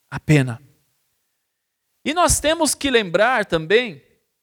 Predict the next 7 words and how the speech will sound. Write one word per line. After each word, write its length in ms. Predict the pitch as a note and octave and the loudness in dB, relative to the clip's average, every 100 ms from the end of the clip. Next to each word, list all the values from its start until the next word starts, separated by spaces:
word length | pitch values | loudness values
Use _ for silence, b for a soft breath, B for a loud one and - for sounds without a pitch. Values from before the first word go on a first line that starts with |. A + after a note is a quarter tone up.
| _ _ _ _ _ - | _ _ _ _ _ -6
que 180 | B3+ | 0
a 120 | C#4 D4+ | 0 0
entrega 640 | C#4+ - A#3+ C4+ B3+ A3+ | -6 0 2 4 4 0
de 120 | F3+ | 0
Jesus 460 | F3 E3+ D#3+ A#3 - | 0 0 -2 -4 -4
por 220 | - D#3+ | 0 0
nós 720 | D3+ G#3 G3 E3 - - - | 2 2 0 -2 -8 -10 -16